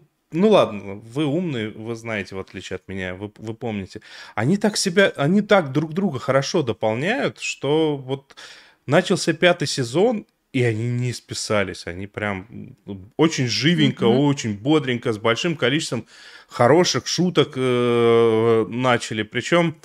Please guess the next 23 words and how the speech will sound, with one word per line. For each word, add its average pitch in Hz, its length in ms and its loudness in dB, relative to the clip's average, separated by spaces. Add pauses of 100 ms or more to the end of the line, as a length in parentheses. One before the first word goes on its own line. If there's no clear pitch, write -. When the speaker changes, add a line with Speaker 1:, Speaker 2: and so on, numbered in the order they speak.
(520)
Speaker 1:
а, 131 300 6
такие 147 400 -2
шутки, - 460 0
они 151 500 0 (160)
какие-то, 233 320 -4 (400)
ну, 131 180 -12 (840)
если 202 300 4
вот 160 200 0
разбираться 143 680 2
в 151 60 -4
них, 127 160 -6
то 135 140 -2
они 214 140 -4
банальные 117 680 2
достаточно. - 840 4
Speaker 2:
<laughs> - 40 -20
Тебе 294 560 2
в - 60 -14
чате 262 340 4
пишут: 247 420 0
«Денис 240 380 2
контролирует 240 800 4
полицию». 233 800 2